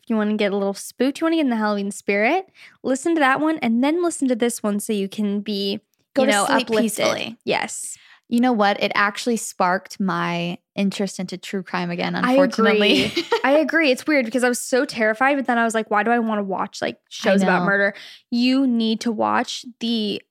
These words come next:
Speaker 1: uh, why am I forgetting the name of it? I was telling you about it briefly, I think, at Pickleball.
Speaker 2: Mm-hmm.
Speaker 1: It's called, like, The American Murderer, I think. Hold on, let me look at it. Yeah. Oh, no.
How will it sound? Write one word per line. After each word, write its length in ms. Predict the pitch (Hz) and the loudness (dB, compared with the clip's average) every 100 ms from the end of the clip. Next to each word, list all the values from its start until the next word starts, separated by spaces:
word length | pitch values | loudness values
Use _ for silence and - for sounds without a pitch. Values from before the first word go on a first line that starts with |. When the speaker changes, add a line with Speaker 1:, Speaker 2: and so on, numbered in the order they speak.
| - | -4
Speaker 1:
uh, 240 | 233 220 202 | 0 0 0
why 140 | 208 | -2
am 80 | 208 | -2
I 60 | 208 | -2
forgetting 340 | 214 208 208 | -4 -2 -2
the 60 | 202 | -2
name 200 | 202 202 | -2 -2
of 80 | 196 | -2
it? 240 | 196 - _ _ _ _ | -2 -4 _ _ _ _
I 80 | - | 0
was 120 | 240 | 2
telling 240 | 269 262 247 | 2 4 4
you 80 | |
about 180 | 214 202 | 4 2
it 180 | 196 - | 2 -2
briefly, 460 | 208 202 208 202 196 | -2 0 0 0 0
I 80 | |
think, 220 | 214 220 226 | 0 -4 -4
at 100 | - | -2
Pickleball. 580 | 247 285 285 302 359 | -2 0 2 2 2
Speaker 2:
Mm-hmm. 320 | 285 208 190 208 - _ - | -2 -6 -6 -10 -12 _ -14
Speaker 1:
It's 140 | 226 | -12
called, 240 | - 240 240 | -2 0 0
like, 160 | 240 | -2
The 100 | 240 | -2
American 600 | 220 208 208 214 - 214 | 0 2 2 0 -2 -2
Murderer, 560 | 202 196 233 285 339 359 | 0 0 0 2 2 2
I 140 | 349 | 0
think. 240 | 330 359 330 | 0 -4 -2
Hold 140 | 226 | -2
on, 80 | 220 | -2
let 80 | - | -2
me 40 | - | -6
look 100 | - | -6
at 80 | |
it. 100 | - - _ - | -8 -8 _ 0
Yeah. 200 | 214 214 _ _ _ _ | 0 0 _ _ _ _
Oh, 60 | 247 | -2
no. 200 | 226 208 | 0 -2